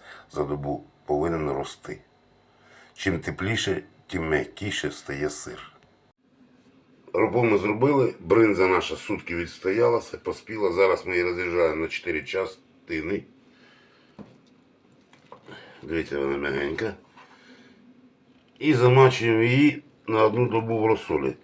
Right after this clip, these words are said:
Може, хто замачує більше, хто більш солонішу любить. І давайте подивимося, як вона виглядає внутрі. Дивіться. Які пори,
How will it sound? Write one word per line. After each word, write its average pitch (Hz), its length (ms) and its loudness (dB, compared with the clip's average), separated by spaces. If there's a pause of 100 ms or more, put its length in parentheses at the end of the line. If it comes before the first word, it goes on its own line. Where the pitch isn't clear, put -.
(520)
Може, 120 340 4
хто 95 420 0
замачує 82 480 -2
більше, 117 340 -6
хто - 180 -4
більш 101 260 -4
солонішу 101 640 0
любить. 82 240 -6 (420)
І - 40 -12
давайте 101 260 4
подивимося, 80 420 -4
як 73 100 -6
вона 73 140 -6
виглядає 69 360 -4
внутрі. 64 260 -8
Дивіться. 65 340 -10 (1900)
Які 73 260 -6
пори, 87 420 -2